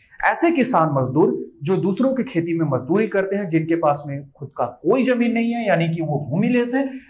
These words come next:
ऐसे किसान परिवारों को, परिवारों को, किसी individual को नहीं, एक परिवार को प्रत्येक वर्ष जो है छह हजार रुपए का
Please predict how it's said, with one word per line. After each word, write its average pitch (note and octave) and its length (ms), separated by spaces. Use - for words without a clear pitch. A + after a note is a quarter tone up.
ऐसे D4+ 320
किसान G3 400
परिवारों D3+ 540
को, A3 260
परिवारों F3 520
को, G3+ 180
किसी G3 240
individual G#3 520
को B3+ 100
नहीं, F#3 160
एक B3 300
परिवार D3+ 260
को - 340
प्रत्येक A#3 460
वर्ष G3 220
जो F3+ 140
है G3+ 480
छह G3 360
हजार C#3+ 340
रुपए C#3+ 240
का E3 500